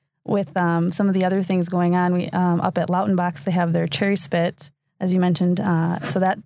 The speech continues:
that goes on all throughout the day, which is nice, and it's along the trolley stop. And then the, uh, Peninsula Art School also has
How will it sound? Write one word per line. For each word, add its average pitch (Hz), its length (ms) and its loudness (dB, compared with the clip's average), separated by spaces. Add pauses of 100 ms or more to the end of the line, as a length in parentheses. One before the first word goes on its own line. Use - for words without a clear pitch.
(140)
that 202 200 0
goes 214 180 0
on 175 160 2
all 165 160 0
throughout 180 300 -2
the 175 60 -2
day, 170 220 2
which 175 180 -2
is 180 100 2
nice, 170 340 2
and 175 100 2
it's - 160 0
along 180 280 2
the 190 80 0
trolley 170 320 0
stop. 170 380 0
And 175 120 4
then 175 260 2 (560)
the, 190 400 2
uh, 180 200 0
Peninsula 196 420 0
Art 208 180 0
School 247 280 -2
also 202 280 0
has 214 460 0